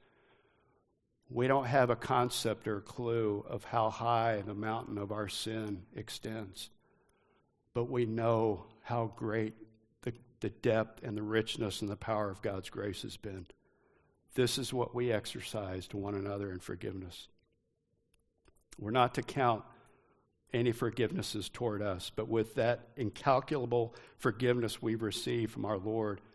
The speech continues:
we are in like manner as those who have been mercifully forgiven. We're to have that same generosity of heart,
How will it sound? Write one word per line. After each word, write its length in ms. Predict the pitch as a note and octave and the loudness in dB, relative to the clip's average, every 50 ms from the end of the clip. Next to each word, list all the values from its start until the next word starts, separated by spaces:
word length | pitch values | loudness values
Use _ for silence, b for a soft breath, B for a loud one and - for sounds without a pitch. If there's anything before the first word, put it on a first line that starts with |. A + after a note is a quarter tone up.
| b b b b b b | b b b b b b
we 180 | B2 A#2+ B2+ | 0 2 4
are 180 | B2 A#2+ B2 A2+ | 6 6 6 6
in 120 | G#2+ G#2 | 4 4
like 320 | G#2+ A#2 A#2+ C3 B2+ - A#2 | 4 6 6 6 4 2 0
manner 460 | G#2+ A2+ A2 G#2+ G2+ G2 F#2+ F#2+ - - _ _ - - | 0 0 2 0 0 -2 -4 -6 -8 -12 _ _ -4 -2
as 220 | A2 G#2+ F#2+ G2+ | -2 0 0 2
those 340 | A#2 A#2 A#2+ A#2+ A#2 A2+ - | 4 4 6 4 4 0 0
who 160 | A2+ A#2 A#2 | 0 2 2
have 100 | A2 G#2 | 2 2
been 180 | A#2 A2+ G#2 G2+ | 0 -2 0 0
mercifully 640 | G2+ A2+ A#2 A#2 A2+ - B2+ A2+ - B2+ A2 A2+ | 2 4 4 4 2 0 -6 -4 -4 -2 -2 -2
forgiven. 640 | A2 - A#2 G#2 G2+ A#2 A2+ G#2+ G2 G2 F#2 F2 - b b b b b b b b b b b b b - | -2 -2 -6 -4 -2 0 0 0 0 -2 -6 -6 -8 b b b b b b b b b b b b b -6
We're 140 | B2 B2 B2 | -4 0 0
to 60 | B2 | 2
have 220 | A2 B2 A#2+ A2+ A#2 | 4 4 2 4 2
that 140 | A2+ - | 0 0
same 500 | - - - - B2 B2+ B2+ B2 A#2+ A#2+ | 0 -4 -2 0 0 2 2 2 2 0
generosity 760 | A2 A2 A#2 A2+ A2 A2+ A2+ A2+ A2 G#2+ - - C3 A#2 G#2+ G#2+ | 0 -2 -2 0 0 2 4 4 4 2 0 -4 -4 -2 -2 -4
of 100 | F#2+ - | -4 -4
heart, 400 | G#2+ G#2 G#2 G2+ - - - | -4 -2 -2 -2 -4 -6 -12